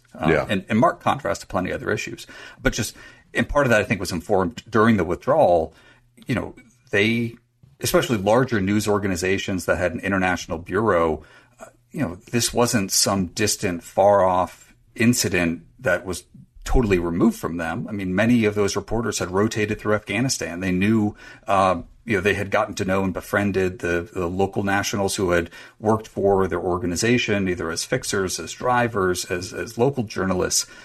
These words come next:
Speaker 1: Uh, and so you know, they were hearing in real time from folks who were experiencing it in real time,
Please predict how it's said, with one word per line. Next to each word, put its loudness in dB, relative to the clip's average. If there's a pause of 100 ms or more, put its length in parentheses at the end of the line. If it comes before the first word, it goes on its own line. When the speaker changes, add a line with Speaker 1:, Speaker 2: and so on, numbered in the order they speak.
(200)
Speaker 1:
Uh, 0
and -4
so 2 (280)
you 0
know, 0
they 2
were 2
hearing 0
in -2
real 2
time 0
from -2
folks -4
who -4
were -2
experiencing -4
it -2
in -2
real -2
time, 0